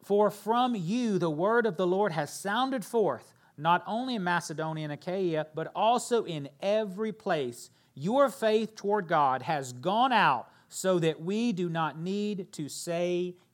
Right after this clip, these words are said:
anything." All right, you've got some notes there. Let's learn some things from this text about evangelism, about how a local church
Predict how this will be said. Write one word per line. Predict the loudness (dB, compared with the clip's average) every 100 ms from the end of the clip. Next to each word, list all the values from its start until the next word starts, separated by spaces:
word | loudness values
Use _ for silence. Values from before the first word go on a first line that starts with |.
| _
anything." | -4 -2 -2 -4 -12 -12 -20 _ _ _ _ _ _
All | 0 6
right, | 6 6
you've | 0 2
got | 2 2
some | -4 -6
notes | 0 0 0 -4
there. | -4 0
Let's | 0 -2 -2
learn | 0 0 -2
some | -4 -6
things | -6 -6 -4 -6 -10 _ _
from | -2 0 2
this | 0 -2
text | -4 0 0 -4 -18 _ _ _
about | -6 -2 4 8 8
evangelism, | 6 2 0 0 2 2 2 -2 -10 -12 _ _ -16 -2
about | 6 6 8
how | 6 6
a |
local | 6 8 8 8 0 -4
church | -2 4 4 4 0 -10